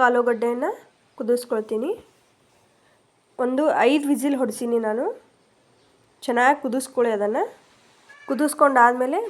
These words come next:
ಪೂರ್ತಿ ಸಣ್ಣಗೆ ಅದನ್ನ ಸ್ಮ್ಯಾಶ್ ಮಾಡ್ಕೊಳ್ಳಿ. ಅದಕ್ಕೆ ಸ್ವಲ್ಪ ಜೀರಿಗೆ ಹಾಕ್ಕೊಂಡಿದ್ದೀನಿ,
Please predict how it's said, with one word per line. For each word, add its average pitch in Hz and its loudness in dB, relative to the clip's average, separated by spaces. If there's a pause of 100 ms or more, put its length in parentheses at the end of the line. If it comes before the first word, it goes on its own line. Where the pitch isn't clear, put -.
(120)
ಪೂರ್ತಿ 262 0
ಸಣ್ಣಗೆ 262 2
ಅದನ್ನ 247 -2 (920)
ಸ್ಮ್ಯಾಶ್ 247 0
ಮಾಡ್ಕೊಳ್ಳಿ. 233 -2 (1300)
ಅದಕ್ಕೆ 233 -2
ಸ್ವಲ್ಪ 254 -2 (920)
ಜೀರಿಗೆ 277 0
ಹಾಕ್ಕೊಂಡಿದ್ದೀನಿ, 240 2